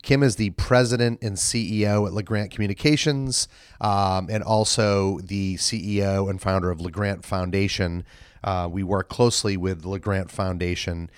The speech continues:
And there are two clips here that I wanted to feature. The first was Kim speaking a little bit about his passion in education and creating a space for that. Uh, clearly, it's something that's very important to all of us, but,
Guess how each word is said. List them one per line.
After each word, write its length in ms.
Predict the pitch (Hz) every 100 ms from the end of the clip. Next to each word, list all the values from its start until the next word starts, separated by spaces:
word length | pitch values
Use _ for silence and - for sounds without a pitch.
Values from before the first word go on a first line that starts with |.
| - - -
And 260 | 120 117
there 100 | 143
are 60 | 165
two 380 | 135 - 214 190
clips 340 | - 139 -
here 220 | - 117
that 100 | 104
I 60 | 110
wanted 260 | 110 104
to 60 | 98
feature. 560 | - 120 113 104 95 90
The 120 | 104
first 400 | - 123 123 -
was 480 | 107 98 92 90 - - - -
Kim 180 | 147
speaking 320 | 147 - 143 123
a 60 |
little 160 | 113 120
bit 160 | 107
about 240 | 101 101 92
his 160 | 98
passion 640 | - 113 104 - 104 95 98
in 140 | 107
education 680 | 101 107 95 - 101 101 98
and 140 | 90
creating 320 | - 98 92
a 20 | 90
space 380 | - 104 98
for 100 | -
that. 320 | 87 80 80 - - - -
Uh, 120 | 90 85
clearly, 380 | - 110 98
it's 100 | 92
something 300 | - 101 95
that's 140 | 87 78
very 360 | 98 98 92
important 480 | 82 95 - 107 92
to 40 | 117
all 200 | 143 139
of 60 |
us, 200 | 107 101
but, 280 | - 104 98